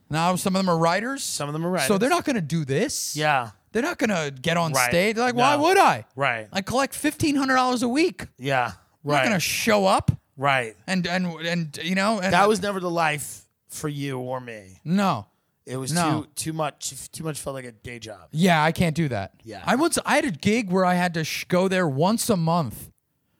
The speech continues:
Speaker 1: to help <laughs> write bits
Speaker 2: Really?
Speaker 1: for the radio.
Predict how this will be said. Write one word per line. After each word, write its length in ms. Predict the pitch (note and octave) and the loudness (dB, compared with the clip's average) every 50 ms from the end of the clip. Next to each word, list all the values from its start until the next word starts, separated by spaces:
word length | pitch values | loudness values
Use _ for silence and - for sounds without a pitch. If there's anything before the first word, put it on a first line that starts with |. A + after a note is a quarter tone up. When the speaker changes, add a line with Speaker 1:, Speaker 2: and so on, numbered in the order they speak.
| _ _ _ - | _ _ _ 2
Speaker 1:
to 160 | - F3+ E3 | 4 4 6
help 240 | D#3 E3+ F3 F#3+ F3+ | 6 6 4 4 2
<laughs> 20 | - | 2
write 480 | D#3 D#3 D3+ - - G#3+ - - - | 2 0 2 2 2 0 0 0 2
bits 640 | - D3+ - E3+ E3+ E3 - - - - - - - - | 4 4 4 4 4 0 0 -2 -4 -4 -4 -6 -10 -10
Speaker 2:
Really? 440 | A#2 C3 D3 D3 C#3 B2+ A#2 G#2+ G#2 | -6 -2 -2 0 0 -2 -4 -4 -2
Speaker 1:
for 140 | - G3 F#3 | 2 2 4
the 120 | E3 D#3 | 4 4
radio. 560 | D3 D#3 D#3+ F3 F3+ F3+ E3 C3 G#2+ G2 F#2+ | 4 6 6 4 4 4 2 2 0 -2 -4